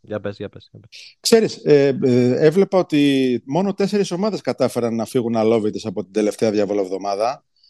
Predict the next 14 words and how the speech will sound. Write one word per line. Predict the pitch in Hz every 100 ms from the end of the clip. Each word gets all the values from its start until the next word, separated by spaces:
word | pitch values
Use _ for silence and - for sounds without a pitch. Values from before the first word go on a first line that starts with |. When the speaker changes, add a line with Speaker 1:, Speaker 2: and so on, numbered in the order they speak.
| _ _ _ -
Speaker 2:
Ε, | 120 120 117 117
Παναθηναϊκός, | 117 120 - 127 123 175
Ολυμπιακός, | 139 113 107 107 190 -
κλασικά | 151 135 - - 151
πλέον | - 127 117
Ρεάλ, | 104 104 143 190 - _ _ -
ε, | 113
παρότι | 110 117 123 127
έχασε | 120 - 98
στην | 113
ασεμπέ, | 101 98 117 180
και | - 165
Μπασκόνια. | 143 131 - 202 110 87 _ _ _ _
Έκπληξη. | 117 107 - - - -